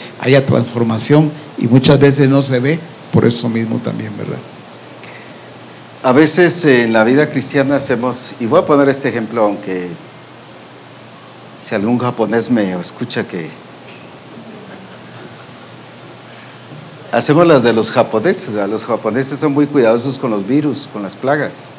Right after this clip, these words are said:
Speaker 2: Por ejemplo, ellos van en las, eh, ¿cómo se llama? En las, eh, escaleras eléctricas, y ellos no tocan esta parte. ¿Por qué? Porque ahí dice que es, se llena de bacterias y de virus.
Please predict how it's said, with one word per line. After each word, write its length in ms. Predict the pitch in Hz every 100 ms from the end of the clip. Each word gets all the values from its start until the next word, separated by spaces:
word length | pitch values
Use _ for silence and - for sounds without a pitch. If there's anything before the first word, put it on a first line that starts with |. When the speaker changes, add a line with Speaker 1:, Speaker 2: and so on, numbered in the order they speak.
| - - - - - - - - -
Speaker 2:
Por 120 | 110
ejemplo, 180 | 107 143
ellos 140 | 143 135
van 200 | 139 139
en 160 | 131
las, 280 | 113 101 -
eh, 280 | 104 98 95
¿cómo 120 | 120
se 120 | 117 147
llama? 300 | 139 120 101
En 120 | 95
las, 340 | 90 82 -
eh, 300 | 95 90 92
escaleras 600 | 95 - 101 117 135 135
eléctricas, 500 | 113 135 139 151 113
y 40 | 107
ellos 260 | 135 156
no 140 | 135 113
tocan 360 | 117 110 107
esta 240 | 110 - 90
parte. 440 | 127 - - 87 - - - -
¿Por 140 | 110 -
qué? 140 | 156
Porque 280 | 151 139 110
ahí 140 | 104
dice 260 | 117 123 127
que 240 | 98 92
es, 640 | 90 - - - - - - - - -
se 160 | 101
llena 400 | 104 117 120 127
de 60 | 107
bacterias 800 | 95 95 147 151 127 92 82 92
y 60 |
de 160 | 85 92
virus. 400 | 135 135 -